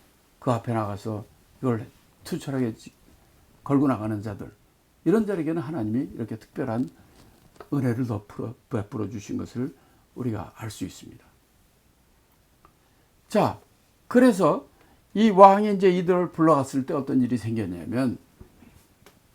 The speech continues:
이게 왕 앞에 이제 다 데리고 가서, 올라가서 봐서 보니까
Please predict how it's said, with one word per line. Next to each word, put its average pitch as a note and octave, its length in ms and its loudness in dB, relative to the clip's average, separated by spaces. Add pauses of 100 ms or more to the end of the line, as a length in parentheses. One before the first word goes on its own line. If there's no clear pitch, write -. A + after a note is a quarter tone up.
(1200)
이게 C3+ 120 -2
왕 B2 340 0
앞에 B2 280 0
이제 A2+ 280 -4
다 A2 300 -6
데리고 B2 360 0
가서, C#3 600 -2
올라가서 A#2 480 -2
봐서 A2 300 -4
보니까 A2+ 720 0